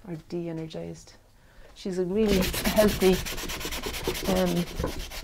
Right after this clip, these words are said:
strong individual is Lily, so I've trust, trust that it'll work out fine, whatever it is needs to happen for her.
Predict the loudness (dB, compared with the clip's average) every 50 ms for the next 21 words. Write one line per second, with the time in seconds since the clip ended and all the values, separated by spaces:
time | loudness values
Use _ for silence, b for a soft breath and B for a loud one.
0 | -8 -8 -8 -8 0 2 2 2 2 -6 -12 -14 -12 -10 -10 -10 -10 -6 -2 -2
1 | -2 0 0 -2 -2 -2 -2 -4 -4 -6 -4 -4 -4 -4 -4 -6 -6 -6 -6 -4
2 | -4 -6 -8 -10 -16 -14 -12 -10 -8 -8 -10 -12 -16 _ -18 -16 -16 -16 -14 -16
3 | -14 -10 -10 -10 -10 -10 -14 -18 -20 -20 -20 -20 -20 -10 -6 -6 -6 -6 -8 -12
4 | -10 -10 -10 -8 -8 -8 -6 -2 -2 -2 -2 -2 -2 -4 -4 -2 -4 -6 -4 -4
5 | -6 -8 -8 -8 -8 -6 -4 -4 -4 -4 -6 -6 -8 -10 -12 -12 -12 -12 -10 -10
6 | -10 -10 -12 -14 -12 -10 -10 -10 -10